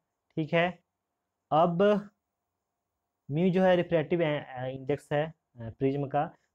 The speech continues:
तो हमारा ए जो है angle of prism हो जाएगा lambda minimum, तो हमारा वन पॉइंट सेवन थ्री टू करके sine ए हमारा दिया है वन पॉइंट थ्री सेवन टू, तो sine a by, अ, ये भी फॉर्मूला है हमारा sine,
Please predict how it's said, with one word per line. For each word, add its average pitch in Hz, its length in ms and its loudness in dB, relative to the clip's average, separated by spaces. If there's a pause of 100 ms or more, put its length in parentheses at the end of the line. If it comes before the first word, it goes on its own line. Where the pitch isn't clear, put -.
तो 139 60 -8
हमारा 147 240 0
ए 165 200 2
जो 165 140 0
है 160 180 2
angle 143 360 0
of 143 160 -18
prism 165 280 0
हो 143 180 -6
जाएगा 143 280 2
lambda 135 420 -2
minimum, 143 440 -4 (400)
तो 127 60 -10
हमारा 135 340 -2
वन 156 320 0
पॉइंट 156 260 -2
सेवन 147 400 -2
थ्री 139 200 -4
टू 143 200 -6
करके 143 320 -4
sine 147 420 -4 (560)
ए 143 80 2
हमारा 151 260 0
दिया 147 240 0
है 156 60 0
वन 147 180 0
पॉइंट 151 200 -4
थ्री 147 140 -4
सेवन 151 280 -6
टू, 175 260 -4 (640)
तो 131 120 -6
sine 160 480 0
a - 0 -
by, 175 400 0
अ, 120 140 -10 (100)
ये 131 100 -2
भी 156 80 -2
फॉर्मूला 147 420 -4
है 156 60 -4
हमारा 151 280 -4
sine, 147 320 -6